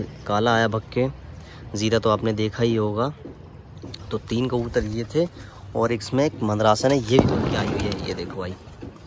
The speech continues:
तो ये हमारे total पांच कबूतर भक्के आ रखे थे। मैं गायब था कुछ दिनों से और मैं आके देखता हूँ हमारे छत पे ये नज़ारा। मैं शायद दिखाया भी आप लोगों को, तब से मैं missing था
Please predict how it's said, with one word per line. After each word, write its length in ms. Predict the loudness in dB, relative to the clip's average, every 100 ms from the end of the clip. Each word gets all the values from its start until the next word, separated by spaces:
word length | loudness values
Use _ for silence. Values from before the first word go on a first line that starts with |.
| -18 -10 -2
तो 60 |
ये 120 | 2
हमारे 240 | 4 2 0 -2
total 260 | -2 0 0
पांच 300 | 0 0 -2
कबूतर 320 | -4 -2 -2
भक्के 340 | -4 -4 0
आ 100 | 2
रखे 260 | 0 -4 -4
थे। 160 | -2 -4 -6 -18 -18 -18 -20 -18 -18 -16 -8
मैं 120 | -4 2
गायब 240 | 4 4 2
था 60 | -2
कुछ 160 | -2 -2
दिनों 220 | -2 0
से 160 | -2 -4 -10 -20 -20 -20 -20 -20 -18 -20 -18 -18 -18 -18 -18 -10 -4
और 80 | 0
मैं 100 | 0
आके 200 | 0 0
देखता 300 | 0 0 0
हूँ 100 | 2
हमारे 200 | 0 -2
छत 180 | -6 -2
पे 80 | 0
ये 60 | 2
नज़ारा। 300 | 2 2 2
मैं 120 | 0
शायद 240 | 0 -2
दिखाया 360 | 0 -2 0 2
भी 120 | 2
आप 160 | 0 -2
लोगों 180 | -4 -2
को, 100 | -2
तब 160 | -2 -4
से 160 | -2
मैं 120 | -2 0
missing 340 | -2 -4 -2
था 180 | 2